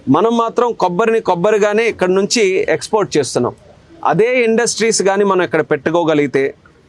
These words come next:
కొబ్బరితో పాటు జీడిలో కూడా, ఇప్పుడు గోవా లాంటి, ఆ, స్టేట్కి వెళ్తే ఎన్ని రకాలైనటువంటి వస్తువులు ఆ జీడి మీద, జీడి పిక్క మీద, జీడి పండు మీద తయారు చేసుకుంటున్నారు.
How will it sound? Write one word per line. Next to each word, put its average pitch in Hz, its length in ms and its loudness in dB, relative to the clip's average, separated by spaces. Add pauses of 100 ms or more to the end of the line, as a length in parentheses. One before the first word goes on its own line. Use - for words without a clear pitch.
కొబ్బరితో 202 480 0
పాటు 185 260 0
జీడిలో 170 520 2
కూడా, 147 300 0 (140)
ఇప్పుడు 151 260 0
గోవా 165 340 2
లాంటి, 180 720 0
ఆ, 139 380 2
స్టేట్కి 185 460 -2
వెళ్తే 170 460 0 (320)
ఎన్ని 233 320 2
రకాలైనటువంటి 220 720 0
వస్తువులు 185 600 0
ఆ 147 120 2
జీడి 160 340 0
మీద, 190 180 0
జీడి 175 340 0
పిక్క - 240 -4
మీద, 175 180 0
జీడి 160 340 0
పండు 160 280 0
మీద 170 140 0
తయారు 143 340 -2
చేసుకుంటున్నారు. 120 640 -2